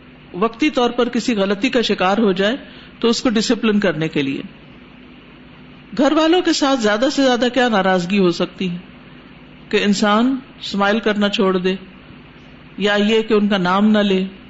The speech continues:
جیسے حضرت عائشہ حضرت ابراہیم کا نام لینے لگتی تھی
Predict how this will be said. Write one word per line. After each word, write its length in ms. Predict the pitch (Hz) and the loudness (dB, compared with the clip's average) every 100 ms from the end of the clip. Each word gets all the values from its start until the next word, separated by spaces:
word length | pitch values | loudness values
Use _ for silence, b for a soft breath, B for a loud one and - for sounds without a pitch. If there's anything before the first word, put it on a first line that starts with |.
| - - - | -20 -10 -4
جیسے 240 | 190 208 | 0 2
حضرت 280 | 185 190 196 | 0 0 0
عائشہ 320 | 185 185 202 | -2 0 0
حضرت 280 | 185 190 190 | 0 -2 -2
ابراہیم 480 | 180 190 180 208 208 | -2 -2 0 0 0
کا 120 | 190 | 0
نام 240 | 180 185 | 0 0
لینے 220 | 180 180 | 0 0
لگتی 300 | 175 170 180 | -2 -2 -6
تھی 160 | 180 | -6